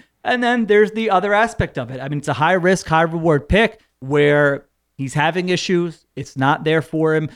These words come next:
in year one. You know, some of the risks that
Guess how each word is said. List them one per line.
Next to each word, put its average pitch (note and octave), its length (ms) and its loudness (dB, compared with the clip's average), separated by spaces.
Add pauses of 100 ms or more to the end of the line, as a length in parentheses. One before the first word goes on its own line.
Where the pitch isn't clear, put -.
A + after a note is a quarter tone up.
(140)
in C#3+ 160 -2
year D3+ 260 2
one. D3 640 0 (260)
You C#3 100 0
know, B2+ 100 0
some C#3 260 -4
of C#3 60 -6
the C3+ 100 -6
risks C#3+ 400 -4
that C#3 240 -6